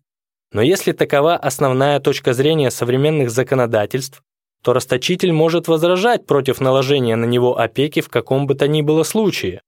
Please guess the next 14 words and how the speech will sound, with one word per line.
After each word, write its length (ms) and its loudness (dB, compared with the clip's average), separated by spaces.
Он 180 0
может 360 0
требовать, 540 0
чтобы 300 -4
государство 800 0
не 120 -2
шло 240 -2
далее 420 2
наложения 640 2
ареста 480 0
на 160 -2
часть 340 -2
его 240 2
имущества, 680 -2